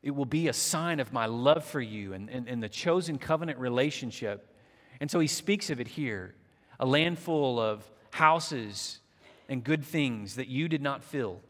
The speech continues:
cisterns that you did not dig, vineyards and olive trees that you did not plant, and you will eat and be full. It's a reminder that God is the one who has promised. But notice,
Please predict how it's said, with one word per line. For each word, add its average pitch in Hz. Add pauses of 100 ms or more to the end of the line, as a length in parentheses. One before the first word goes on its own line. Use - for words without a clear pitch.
(240)
cisterns 135
that 123
you 135
did 143
not 123
dig, 117
vineyards 131
and 120
olive 143
trees 104 (240)
that 135
you 131
did 170
not 135
plant, 117
and 117
you 151
will 135
eat 175
and 127
be 123
full. 113 (1500)
It's 135
a 156
reminder 151
that 123
God 131
is 120
the 120
one 107
who 110
has 101
promised. 95
But 156
notice, 220